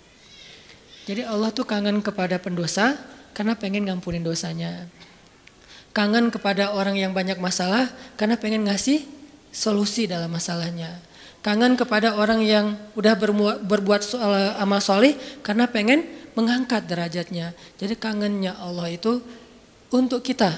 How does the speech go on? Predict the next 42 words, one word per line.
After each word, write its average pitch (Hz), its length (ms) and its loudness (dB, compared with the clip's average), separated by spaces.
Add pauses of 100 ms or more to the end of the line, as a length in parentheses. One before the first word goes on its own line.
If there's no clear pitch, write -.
(680)
kangennya 220 480 2
kita 233 480 0
untuk 214 240 0
diri 190 160 0
sendiri. 175 360 -2 (1700)
Walaupun 185 400 2
boleh-boleh 185 400 4
aja 190 240 0
kangen 190 320 -2
untuk 180 160 -4
diri 170 160 -2
sendiri, 170 320 -2
sama 180 240 -2
kayak 180 160 -4
kita 190 240 -2
boleh 185 240 0
kangen 175 240 -6
sama 170 220 -6
ibu. 170 260 -8 (400)
Ibu 190 160 -2
kita 190 160 -2
nggak 208 160 2
akan 180 160 -2
balikin, 180 320 0
"Ah, 294 240 0
kamu 208 160 2
mah 220 160 4
cuma 196 240 0
kangen 190 240 2
masakan 190 320 2
mama, 202 320 4
nggak 185 160 0
kangen 175 160 0
sama 180 160 -2
mama," 185 240 2
nggak 190 160 0
ngomong 202 240 2
gitu 240 160 4
kan 247 80 2
ibu 226 160 4
kita 214 240 0
mah. 269 160 4